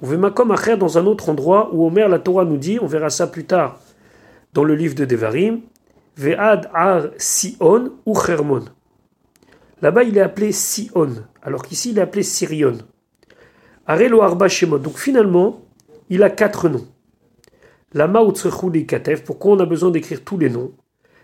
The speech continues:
L'Hagit Shevach Eretz Israël, pour nous dire la qualité, la louange d'Eretz Israël, Shehayu Arba Malchuyot Mitparot Bekach, que les quatre royaumes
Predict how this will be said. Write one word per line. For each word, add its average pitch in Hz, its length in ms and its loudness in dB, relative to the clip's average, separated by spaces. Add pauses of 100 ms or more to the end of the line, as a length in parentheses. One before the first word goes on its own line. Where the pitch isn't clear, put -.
(140)
L'Hagit 143 460 -2
Shevach 190 560 -2
Eretz 175 340 -2
Israël, 135 400 -4 (720)
pour 160 160 -4
nous 170 140 0
dire 190 380 0 (760)
la 147 120 4
qualité, 165 500 0
la 170 140 6
louange 190 360 4
d'Eretz 151 340 -4
Israël, 220 520 -2
Shehayu 196 580 -2
Arba 180 340 0
Malchuyot 190 720 0
Mitparot 180 560 -4
Bekach, 160 580 -6 (520)
que - 100 2
les 165 180 2
quatre 226 340 0
royaumes 185 600 4